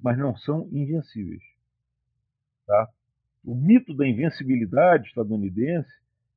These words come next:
que, que, que, que, é, o, a imprensa e muito, ou seja, os partidos da ordem e toda aquele,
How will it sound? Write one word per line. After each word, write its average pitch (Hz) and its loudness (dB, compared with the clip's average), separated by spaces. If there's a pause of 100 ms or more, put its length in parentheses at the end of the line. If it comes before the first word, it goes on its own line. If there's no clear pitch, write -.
(160)
que, 104 -4
que, 98 -6
que, 92 -10
que, 67 -10 (240)
é, - -6 (400)
o, 87 -4 (1120)
a 85 -2
imprensa 113 2
e 104 0
muito, 98 -6 (380)
ou 101 -8
seja, 92 -2 (440)
os 98 -8
partidos 123 -2
da 110 4
ordem 139 4
e 127 -4
toda 220 -2
aquele, 131 -4